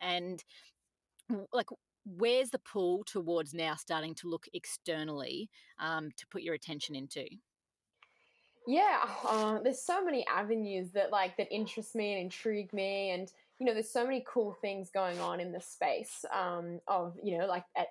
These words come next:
Speaker 2: adventure outdoors, and you see things like, you know, people are running for charities, and they're creating things, and they're doing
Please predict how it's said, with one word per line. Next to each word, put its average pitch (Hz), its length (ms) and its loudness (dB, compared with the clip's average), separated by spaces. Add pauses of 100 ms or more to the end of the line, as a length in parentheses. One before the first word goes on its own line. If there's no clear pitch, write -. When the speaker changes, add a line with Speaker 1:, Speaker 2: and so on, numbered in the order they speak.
Speaker 2:
adventure 180 640 -2
outdoors, 175 760 0 (380)
and 226 120 2
you 226 80 4
see 262 260 -2
things 208 320 2
like, 180 200 4
you 208 100 -4
know, 196 60 0
people 214 260 0
are 196 100 0
running 196 380 -2
for 226 160 -6
charities, 185 720 2
and 196 100 -4
they're 180 140 -2
creating 190 580 2
things, 185 460 -4
and 196 80 -4
they're 180 180 -2
doing 196 480 -2